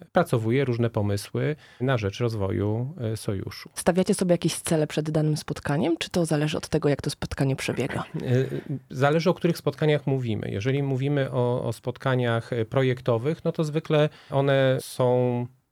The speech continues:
Speaker 1: ukierunkowane na realizację konkretnych zadań, czyli zadań projektowych, które mamy przed sobą. Z nich się przecież rozliczamy, bo, bo to jest normalny projekt finansowany przez Komisję Europejską.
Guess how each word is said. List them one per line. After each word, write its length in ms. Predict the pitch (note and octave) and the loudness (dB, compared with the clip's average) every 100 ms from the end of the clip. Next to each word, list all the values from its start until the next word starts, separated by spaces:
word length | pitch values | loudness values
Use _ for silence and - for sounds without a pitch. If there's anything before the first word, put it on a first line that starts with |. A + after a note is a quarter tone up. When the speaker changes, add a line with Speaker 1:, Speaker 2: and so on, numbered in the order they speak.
| _ | _
Speaker 1:
ukierunkowane 840 | D#3 - C#3+ C3+ B2+ B2 B2+ C#3+ C#3 | -8 2 2 2 2 2 2 2 2
na 160 | B2+ | 4
realizację 540 | A#2+ A#2 A2+ A#2+ A#2 A#2 | 4 2 2 0 0 0
konkretnych 640 | A2 G2+ A2+ A2 A2 - - | -2 -2 -4 0 0 -2 -4
zadań, 500 | G#2+ G2+ A2 A#2 B2+ - _ | 0 0 -2 -8 -10 -14 _
czyli 220 | - - D3+ | -12 -6 -2
zadań 260 | D3 D3 | 0 0
projektowych, 640 | C#3 C3+ C3+ - C3 A#2 - | 0 0 0 0 0 0 -4
które 260 | - A#2 | -8 -6
mamy 280 | A#2 A2+ A#2+ | -6 -4 -6
przed 240 | - A2+ | -6 -8
sobą. 420 | - A2+ A2 D#3+ A#3+ _ | -6 -6 -4 -6 -6 _
Z 80 | B2 | 2
nich 140 | D3+ | 2
się 120 | - C3+ | 2 0
przecież 360 | C#3 B2+ B2+ | 0 0 2
rozliczamy, 680 | C3 A#2+ B2+ C3 A#2 G#2+ B2+ | 2 4 0 2 0 2 0
bo, 420 | B2 A2 A2 G#2+ G#2+ | 2 2 2 -2 -4
bo 120 | G#2 | -8
to 220 | - G2+ | -4 -4
jest 340 | G#2 - - | -4 -6 -8
normalny 460 | A#2+ G#2+ G#2+ A2+ A2 | -4 -2 0 2 0
projekt 380 | - A2 A2+ - | 0 0 -2 -4
finansowany 600 | A2+ G#2 G2 G#2+ G#2+ G#2+ | -2 -2 -2 -4 -4 -4
przez 200 | - - | -8 -6
Komisję 380 | G#2+ G#2+ - G#2+ | -4 -4 -2 -2
Europejską. 800 | G#2+ G2+ G2+ G2 - A#2+ D#3 | -2 -4 -2 -4 -4 -6 -6